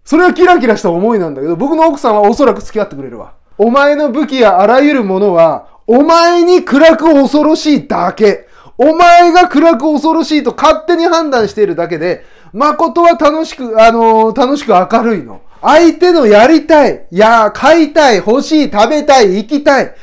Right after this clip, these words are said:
そういう願望はあなたにとってどうでもよいとか、どうでもよかったとしても、大した思い、願いに見えなかったとしても、相手としてはものすご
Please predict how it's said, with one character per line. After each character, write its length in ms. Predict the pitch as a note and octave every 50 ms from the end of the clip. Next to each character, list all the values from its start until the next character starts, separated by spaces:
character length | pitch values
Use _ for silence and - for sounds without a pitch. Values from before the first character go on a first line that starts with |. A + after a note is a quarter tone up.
| - - -
そ 300 | - - D#4 E4+ F4 F4+
う 20 |
い 140 | E4 E4+ E4+
う 40 | B3
願 280 | G3+ D4 D4+ D#4 D4+ D4
望 180 | D4+ D4+ D4 C4
は 220 | G#3+ F3+ E3 G#3
あ 60 | D4
な 160 | F4 G4 G4+
た 160 | G4+ F4 D4+ C4
に 80 | A3+
と 140 | - A3+ G3+
っ 20 |
て 160 | G3+ - G3+ F#3
ど 240 | - A3+ C#4 E4
う 80 | F4 E4+
で 80 | F4 E4+
も 140 | D#4+ D#4
よ 160 | D#4 D#4+ D#4+ D4+
い 80 | A#3+
と 120 | - E3 C#3
か、 240 | - B2+ A#2+ C3
ど 140 | C3+ D#3+ B3
う 40 | D4
で 40 | D4
も 80 | C#4+ B3+
よ 140 | B3+ D#4 C#4+
か 140 | D#4 D#4+
っ 80 | C4 -
た 120 | - G3+
と 100 | F#3 F3+
し 100 | F3 -
て 100 | - G#3+
も、 180 | F3+ E3 D3+ - - - - -
大 320 | - F4 F#4+ G4+ G#4 G#4
し 60 | G4+ -
た 120 | D#4 A#3+
思 320 | A3 A3 A#3 C#4 E4 F4
い、 160 | D#4+ C4+ G#3+ F#3
願 400 | F#3 G#3+ A#3+ B3+ C#4+ D4+ D4+ C#4+
い 40 | B3
に 180 | A3+ B3+ A#3+
見 160 | G3 F3+ A3 C#4+
え 140 | F#4 G#4
な 120 | G4+ F4+ D4
か 120 | - G3+
っ 80 | F3+ -
た 120 | - D3+
と 100 | - C#3+
し 100 | C#3 -
て 80 | - D#3+
も、 180 | C#3 B2 - - - - - - -
相 340 | - - C#4 E4 F#4 F4+ E4
手 160 | F4+ F#4 F4+
と 140 | - D4 A#3+
し 80 | - -
て 100 | - F#3+
は 100 | E3 D3+
も 400 | D3+ E3+ A3+ C#4+ E4 F4+ F#4 F#4
の 160 | G4 G4 G4
す 200 | F#4+ - - F4
ご 60 | F#4+